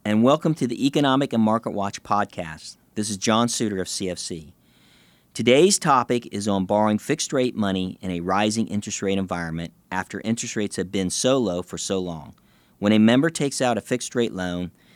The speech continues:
they have the ability to lock in that rate from one to thirty years.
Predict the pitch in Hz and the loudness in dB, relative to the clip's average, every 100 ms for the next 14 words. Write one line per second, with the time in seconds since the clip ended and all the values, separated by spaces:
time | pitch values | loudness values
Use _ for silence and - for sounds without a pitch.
0 | _ 98 107 127 147 165 127 117 110 98 | _ -6 0 2 2 2 2 2 0 -2
1 | 95 101 117 113 101 98 92 90 92 90 | -4 -4 -4 -6 -4 -2 -4 -6 -8 -8
2 | - _ 87 90 90 104 117 110 - 95 | -10 _ -10 -8 -2 2 2 0 -2 -4
3 | 90 87 82 - - | -4 -8 -12 -14 -20